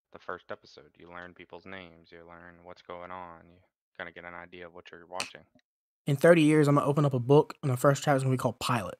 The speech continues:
Speaker 2: Huh? Dude, imagine,
Speaker 1: That's
Speaker 2: like
Speaker 1: how the Bible's gonna be in a couple years.
Speaker 2: <laughs> Pilot one five said. No,
Speaker 1: Yeah.
Speaker 2: but, uh, <laughs>
Speaker 1: Pilot,
Speaker 2: okay.
Speaker 1: Genesis.
Speaker 2: <laughs> Pilot.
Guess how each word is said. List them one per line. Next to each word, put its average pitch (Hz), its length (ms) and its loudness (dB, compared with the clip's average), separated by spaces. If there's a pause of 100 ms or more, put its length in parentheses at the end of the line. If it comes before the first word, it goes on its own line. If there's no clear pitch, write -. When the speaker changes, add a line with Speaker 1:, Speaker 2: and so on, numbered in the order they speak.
(160)
Speaker 2:
Huh? 523 540 6 (1700)
Dude, 104 220 -14 (380)
imagine, 147 500 2
Speaker 1:
That's 214 100 -6
Speaker 2:
like 180 280 6
Speaker 1:
how 101 80 -8
the 90 80 -12
Bible's 92 400 -12
gonna 90 180 -18
be 90 120 -18
in 90 120 -18
a 95 60 -20
couple - 300 -12
years. 95 280 -20 (320)
Speaker 2:
<laughs> - 160 2
Pilot 170 320 6
one 160 180 2
five 120 300 -6
said. - 260 -12 (560)
No, 123 200 -6 (180)
Speaker 1:
Yeah. - 100 -20
Speaker 2:
but, 160 140 8
uh, 147 140 8
<laughs> - 340 2 (480)
Speaker 1:
Pilot, 262 200 4
Speaker 2:
okay. 208 280 6
Speaker 1:
Genesis. 104 760 -18 (240)
Speaker 2:
<laughs> - 320 4
Pilot. 175 460 4